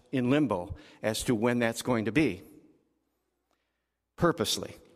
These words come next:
so that we get our act together now while we still have a chance. Jesus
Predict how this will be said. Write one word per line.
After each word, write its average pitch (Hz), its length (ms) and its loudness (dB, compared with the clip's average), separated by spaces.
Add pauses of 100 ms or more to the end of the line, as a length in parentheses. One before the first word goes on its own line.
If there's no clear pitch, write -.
(160)
so - 200 2
that 110 100 2
we 101 120 0
get 143 260 2
our 131 140 2
act 120 260 -2
together 107 500 -4 (240)
now 110 560 0
while 110 160 -2
we 101 80 -4
still 110 320 -2
have 98 180 -4
a 95 60 -6
chance. 98 520 -6 (1500)
Jesus 156 680 2